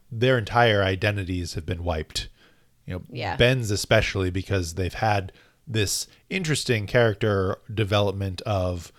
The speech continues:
Speaker 1: Beyond's influence wiping away his memories. You know, I'd say that story still exists, that character still exists in that time. This is no longer that character, yes.
Speaker 2: Right.
Speaker 1: But that's what characters do, especially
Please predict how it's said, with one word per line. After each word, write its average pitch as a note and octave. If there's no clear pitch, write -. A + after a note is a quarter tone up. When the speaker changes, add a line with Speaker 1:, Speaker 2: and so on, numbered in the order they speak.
Speaker 1:
Beyond's G#2+
influence G2+
wiping G#2+
away G2+
his F2+
memories. F2+
You F#3+
know, F#3
I'd E3
say F3
that G#2+
story B2+
still A#2+
exists, A#2
that G#2
character A#2
still A2
exists G#2
in G#2+
that G2+
time. A#2+
This G#2+
is G#2
no A2+
longer A2
that G2+
character, A2
yes. G#2
Speaker 2:
Right. C#3+
Speaker 1:
But A#2
that's G#2+
what B2
characters B2
do, D3
especially G#2+